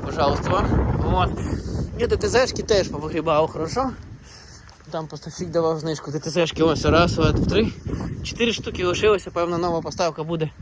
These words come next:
Е, може, трошки дорожче, я не знаю точно. По Д Т Зшках пишіть мені, по Д Т Зшках, ну, не пишіть, дзвоніть, дзвоніть, спитайте, краще дзвоніть. За все краще номер телефону внизу бачите, набрали, спитали.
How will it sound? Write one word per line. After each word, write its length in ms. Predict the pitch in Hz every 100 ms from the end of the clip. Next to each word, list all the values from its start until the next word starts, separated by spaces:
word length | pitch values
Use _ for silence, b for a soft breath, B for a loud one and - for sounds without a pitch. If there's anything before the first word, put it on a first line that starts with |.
| B B B B B -
Е, 380 | 151 151 151
може, 220 | 160 156 156
трошки 320 | 160 147 160
дорожче, 300 | 196 254 190
я 120 | 202
не 100 | 196
знаю 300 | 175 175 147 -
точно. 360 | - 277 233 185 B B B - -
По 80 | 165
Д 80 | -
Т 120 | 170
Зшках 340 | 254 262 196
пишіть 380 | - 196 208 160
мені, 200 | 131 120 -
по 60 | 147
Д 60 |
Т 100 | 147
Зшках, 320 | 165 220 - 156 -
ну, 340 | 175 135 127
не 100 | 165
пишіть, 360 | 170 302 190 165
дзвоніть, 400 | 170 233 139 -
дзвоніть, 300 | 151 202 131
спитайте, 400 | - 151 349 -
краще 320 | - 233 -
дзвоніть. 340 | - 190 339 240 B B B B
За 140 | 151 185
все 200 | - 254
краще 360 | 226 220 -
номер 240 | 190 196 180
телефону 400 | 190 170 214 185
внизу 240 | 185 190
бачите, 320 | 240 233 -
набрали, 340 | 180 196 226 190
спитали. 420 | - 240 247